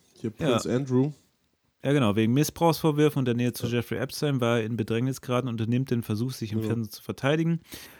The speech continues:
Speaker 2: Eine Stunde lang leidet, stottert und windet er sich und weist alle Vorwürfe ko-, kategorisch von sich. Wenige Tage nach dem missglückten Fernsehinterview tritt Prinz Andrew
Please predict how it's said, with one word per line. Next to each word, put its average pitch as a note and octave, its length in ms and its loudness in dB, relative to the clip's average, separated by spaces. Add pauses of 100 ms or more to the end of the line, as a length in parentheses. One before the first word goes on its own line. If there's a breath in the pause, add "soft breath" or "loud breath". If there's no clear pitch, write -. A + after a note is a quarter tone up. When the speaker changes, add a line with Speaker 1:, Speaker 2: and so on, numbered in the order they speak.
(180 loud breath)
Speaker 2:
Eine D3 260 4
Stunde C#3 320 2
lang B2+ 220 2
leidet, B2+ 340 2
stottert - 460 -2
und A2+ 140 -4
windet C3+ 260 -2
er B2 100 -4
sich B2+ 200 -4
und A2+ 120 -6
weist A2 200 -2
alle B2 180 -2
Vorwürfe A#2 420 -2
ko-, G2 360 -4
kategorisch A#2 480 -2
von D3 240 0
sich. D3 160 0
Wenige C3 240 2
Tage A#2 240 -2
nach A#2 120 0
dem A#2 180 -4
missglückten C3 540 -4
Fernsehinterview C#3+ 640 -2
tritt - 320 -8
Prinz - 300 -8
Andrew C3 500 -4